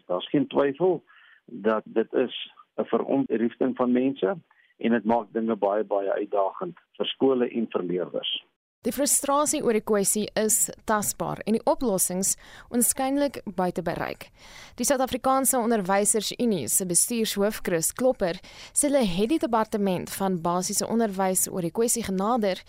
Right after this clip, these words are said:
Speaker 2: maar die se hande is afgekap.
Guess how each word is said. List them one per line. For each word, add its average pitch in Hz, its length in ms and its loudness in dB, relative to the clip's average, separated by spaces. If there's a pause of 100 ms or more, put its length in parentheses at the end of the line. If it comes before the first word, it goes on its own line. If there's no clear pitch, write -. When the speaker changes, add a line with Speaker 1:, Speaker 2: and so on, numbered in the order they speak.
(320)
Speaker 2:
maar 214 160 0
die 240 140 -2
se 349 120 0
hande 233 440 2 (100)
is 190 320 0
afgekap. - 600 -6